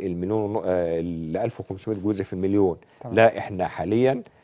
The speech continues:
Speaker 1: بعد الدراسات والأبحاث ممكن، آه، نوصل ل، نعدي الت-، التلات آلاف جزء في المليون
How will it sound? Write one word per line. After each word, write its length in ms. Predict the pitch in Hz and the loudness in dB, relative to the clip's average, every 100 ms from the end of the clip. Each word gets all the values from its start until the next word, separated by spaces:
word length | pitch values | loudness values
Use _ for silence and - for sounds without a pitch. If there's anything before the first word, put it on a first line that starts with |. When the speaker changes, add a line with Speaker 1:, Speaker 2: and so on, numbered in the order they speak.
| _ _ | _ _
Speaker 1:
بعد 340 | - 104 - 107 | 4 6 6 0
الدراسات 600 | 95 90 80 - 107 92 | -6 -4 -2 0 0 0
والأبحاث 600 | 87 82 - 123 135 - | 0 -2 2 2 2 -4
ممكن، 500 | 92 - 107 104 85 _ _ _ _ _ | -10 -8 -8 -8 -12 _ _ _ _ _
آه، 540 | - 82 78 82 78 76 | -12 -8 -6 -6 -8 -8
نوصل 480 | 85 117 120 95 | 0 0 2 0
ل، 380 | 95 110 127 - | 0 0 0 -2
نعدي 440 | 80 120 117 120 - | 0 0 2 -2 -4
الت-، 200 | - 95 | -2 2
التلات 560 | 98 82 - 98 - | 2 0 -2 -2 2
آلاف 160 | 110 104 | 2 2
جزء 260 | 92 107 | 0 -2
في 100 | 95 | -4
المليون 500 | 87 85 87 107 135 | -8 -4 0 2 2